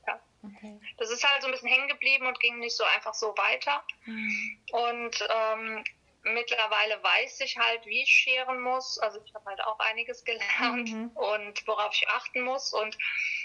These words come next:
Speaker 1: kann das schon auch ein bisschen für ihn auch noch ein bisschen angenehmer gestalten natürlich, aber es wird auch heute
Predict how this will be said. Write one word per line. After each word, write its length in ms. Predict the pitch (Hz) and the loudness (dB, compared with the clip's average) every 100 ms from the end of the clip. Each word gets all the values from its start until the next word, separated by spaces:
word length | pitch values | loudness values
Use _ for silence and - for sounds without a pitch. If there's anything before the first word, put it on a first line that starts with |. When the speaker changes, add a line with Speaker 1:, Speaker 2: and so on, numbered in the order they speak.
| - - | -8 -2
Speaker 1:
kann 260 | - 240 247 | 0 2 2
das 200 | 226 220 | 2 2
schon 220 | 254 226 | 2 2
auch 240 | - 208 220 | 2 0 -2
ein 100 | 226 | -6
bisschen 480 | 220 220 208 208 - _ _ | -4 -2 -4 -6 -12 _ _
für 140 | - | -2
ihn 300 | - 240 254 | 2 4 2
auch 200 | - - 226 | 0 0 -2
noch 120 | 220 | -4
ein 60 | |
bisschen 180 | 220 - | -4 -2
angenehmer 520 | - 294 311 311 285 | 0 2 2 2 2
gestalten 580 | 269 269 - 254 262 262 | 4 4 4 2 0 0
natürlich, 580 | 254 254 - 233 240 214 | 0 0 -2 -2 -2 -2
aber 140 | 214 | -2
es 160 | 214 - | -2 -2
wird 120 | 214 | -2
auch 200 | 196 - | -2 0
heute 500 | 202 214 226 233 208 | 0 0 0 0 0